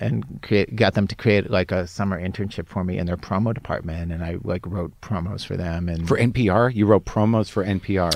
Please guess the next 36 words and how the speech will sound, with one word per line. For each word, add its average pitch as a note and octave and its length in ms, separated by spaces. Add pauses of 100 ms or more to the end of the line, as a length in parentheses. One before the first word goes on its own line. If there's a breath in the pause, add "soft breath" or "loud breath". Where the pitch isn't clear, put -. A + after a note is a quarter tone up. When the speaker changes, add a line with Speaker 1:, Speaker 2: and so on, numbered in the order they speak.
Speaker 1:
For B2 120
the G2+ 100
individual F#2+ 340
shows. A2 480 (100)
Yeah, G#2+ 340 (120)
yeah, G2 360
yeah. G#2+ 260
They, A2 180
because, B2+ 280
you E3+ 80
know, D#3+ 60
if B2 80
you B2+ 60
think D3 120
about A#2+ 140
it, F2+ 60
they've F#2 100
got F2 220
daily F#2 260
shows E2 320
that F2+ 60
have F2 160
to - 60
turn F2 140
out F2+ 60
a F2 60
promo F#2+ 340
every F2+ 140
Speaker 2:
Sure, D#3+ 180
Speaker 1:
day C3+ 60
Speaker 2:
no, D3 100
Speaker 1:
from D3 80
the E3 40
Speaker 2:
yeah. C3+ 140
Speaker 1:
show. F2 340
And, E2+ 200